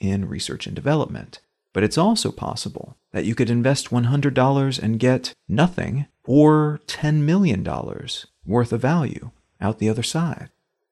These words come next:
The amount that you put into this kind of exploration is not predictable or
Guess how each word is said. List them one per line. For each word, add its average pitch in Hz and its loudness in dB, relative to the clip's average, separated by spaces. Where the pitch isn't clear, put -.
The 107 2
amount 131 4
that 147 0
you 110 -4
put 147 0
into 147 0
this 127 -4
kind 135 -2
of 123 -2
exploration 123 -2
is - -4
not 113 0
predictable 139 -2
or 135 -2